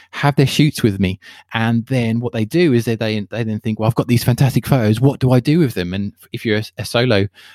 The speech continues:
um, business owner, you may not have the tools and everything available to them. So what I found is that I was having consultations with clients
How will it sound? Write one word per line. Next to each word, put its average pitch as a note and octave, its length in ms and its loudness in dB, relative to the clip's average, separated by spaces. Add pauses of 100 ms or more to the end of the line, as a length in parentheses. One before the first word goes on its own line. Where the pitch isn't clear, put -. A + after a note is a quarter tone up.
(120)
um, F#2 320 2
business B2+ 340 4
owner, F2+ 220 2
you G2+ 200 2
may A2+ 140 2
not G#2 140 -2
have G2+ 200 -2 (280)
the G#2+ 80 -18
tools A#2 420 4
and G2+ 60 0
everything F#2+ 420 -4 (100)
available A2 360 -4
to - 180 -10
them. E2 160 -12
So A2+ 240 -2 (320)
what A#2+ 160 2
I A#2 40 2
found C#3+ 360 2
is A2 120 0
that - 180 0
I G#2+ 60 2
was G#2+ 120 0
having A2 220 -2
consultations A#2 640 0
with A2 160 2
clients G#2 380 0